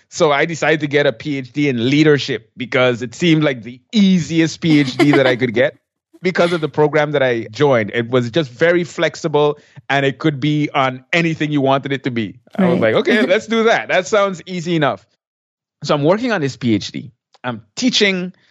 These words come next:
Speaker 1: classes that I never took before. And these are advanced classes. I mean, we're dis-, dissecting cadavers. I never saw a cadaver before.
Speaker 2: <laughs>
Speaker 1: And I'm literally, like, learning the stuff and then going to teach it that day.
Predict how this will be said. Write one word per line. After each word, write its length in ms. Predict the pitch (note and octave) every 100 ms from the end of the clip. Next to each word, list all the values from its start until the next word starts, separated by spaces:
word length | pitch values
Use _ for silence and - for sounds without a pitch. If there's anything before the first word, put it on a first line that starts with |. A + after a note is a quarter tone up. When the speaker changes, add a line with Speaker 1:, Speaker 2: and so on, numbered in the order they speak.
| _ -
Speaker 1:
classes 520 | - F#3 E3+ E3+ D#3+
that 120 | C#3
I 40 | B2
never 240 | C3 D#3
took 240 | C3+ B2+ -
before. 360 | B2+ B2+ A2 -
And 160 | C3
these 140 | G#3+ A3+
are 100 | -
advanced 600 | C3+ A2+ G2 B2+ C3 C3
classes. 420 | - B2+ A#2 A2+ -
I 40 |
mean, 140 | D3+ D#3
we're 100 | F#3+
dis-, 240 | D#3 B2
dissecting 640 | C#3+ B2+ A2+ - D3 D#3 C#3+
cadavers. 720 | D3+ A2+ B2+ C#3 D3 D3 C#3+
I 120 | C#3+
never 320 | C#3+ C#3+ C#3
saw 300 | C3 - C#3
a 20 | B2+
cadaver 480 | C#3+ B2 A#2+ C3
before. 420 | B2 G#2 A2 A2+ -
Speaker 2:
<laughs> 520 | - - - G3+ -
Speaker 1:
And 140 | E3 E3+
I'm 140 | F3
literally, 720 | E3+ G3 G#3 G#3+ G3 F#3+ F#3+
like, 400 | F3+ D3+ B2+ - _ _ _ -
learning 600 | D#3+ F3+ G3 G3+ G#3 G3
the 60 |
stuff 440 | D#3 - G3 G3+ _
and 140 | D#3 D#3
then 120 | E3
going 220 | D#3 F3+
to 80 | E3+
teach 280 | - G3 -
it 180 | F3 B2+
that 300 | D3 C#3+ C#3
day. 380 | D3 D#3+ D#4+